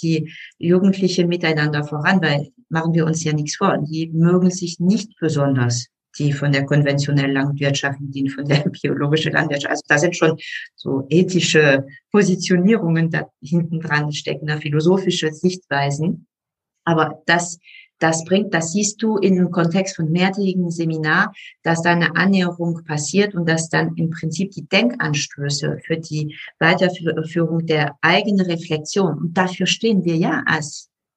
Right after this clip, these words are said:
politische Bildner für, ja, diese Denkanstöße zu geben, die eigene Meinungsbildung zu fördern.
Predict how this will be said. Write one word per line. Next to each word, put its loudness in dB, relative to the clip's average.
politische 2
Bildner 0
für, -2
ja, -2
diese 2
Denkanstöße -2
zu -12
geben, -2
die -4
eigene 0
Meinungsbildung 0
zu -2
fördern. 2